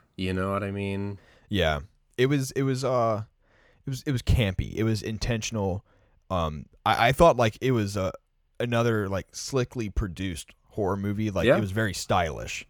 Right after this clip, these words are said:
Speaker 1: Yeah, it was
Speaker 2: Um,
Speaker 1: definitely stylized, that's for sure.
Speaker 2: But I kind of found it to be predictable, which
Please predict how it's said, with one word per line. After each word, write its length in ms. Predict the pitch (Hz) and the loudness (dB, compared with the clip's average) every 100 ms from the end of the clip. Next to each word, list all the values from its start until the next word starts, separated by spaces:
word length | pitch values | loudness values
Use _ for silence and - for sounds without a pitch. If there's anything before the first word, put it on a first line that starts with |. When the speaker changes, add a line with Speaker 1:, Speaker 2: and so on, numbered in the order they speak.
| - | -12
Speaker 1:
Yeah, 200 | - 52 | -8 -8
it 40 | - | -8
was 180 | 95 90 | -4 -4
Speaker 2:
Um, 60 | 85 | -4
Speaker 1:
definitely 560 | - 90 - 120 113 98 | -6 -8 -8 -10 -8 -12
stylized, 920 | - 95 87 69 57 50 - - - | -10 -8 -8 -8 -8 -8 -10 -18 -20
that's 180 | - - | -20 -20
for 140 | - - | -20 -18
sure. 300 | - - _ _ _ _ _ - | -16 -18 _ _ _ _ _ -4
Speaker 2:
But 200 | 151 131 | 2 6
I 120 | 131 | 6
kind 220 | - 151 | 8 6
of 100 | 120 - _ - 131 | 6 0 _ -18 -2
found 240 | 135 117 | 2 2
it 60 | 104 | 0
to 60 | 104 | -2
be 100 | 101 | -4
predictable, 760 | - 110 107 - 110 107 107 | -2 2 2 0 0 2 4
which 220 | 107 - | 2 -2